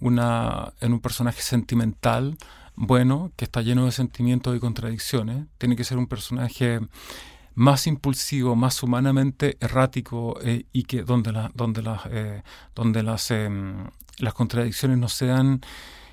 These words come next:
em, explicadas, sino que simplemente sean vividas, eh, visceralmente,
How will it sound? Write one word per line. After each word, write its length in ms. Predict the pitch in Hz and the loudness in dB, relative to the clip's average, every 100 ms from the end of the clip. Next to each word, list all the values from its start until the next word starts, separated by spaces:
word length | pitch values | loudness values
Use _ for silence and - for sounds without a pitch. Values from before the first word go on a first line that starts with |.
| - - | -10 2
em, 480 | 123 113 107 113 - - - | 4 6 2 0 -6 -14 -10
explicadas, 1040 | - - - 120 - 139 123 110 104 - - | -2 -2 2 0 2 6 6 6 0 -4 -8
sino 180 | - 120 | -4 -2
que 80 | 120 | -2
simplemente 680 | - 123 120 123 120 - | 0 0 2 0 0 -2
sean 320 | 117 139 131 123 | -2 2 2 2
vividas, 720 | 113 117 127 113 127 127 - - - - | 2 4 4 4 -2 -4 -8 -12 -16 -4
eh, 200 | 117 110 | -2 -2
visceralmente, 880 | 104 - 123 123 131 143 135 120 | -2 -2 2 4 4 4 -2 -6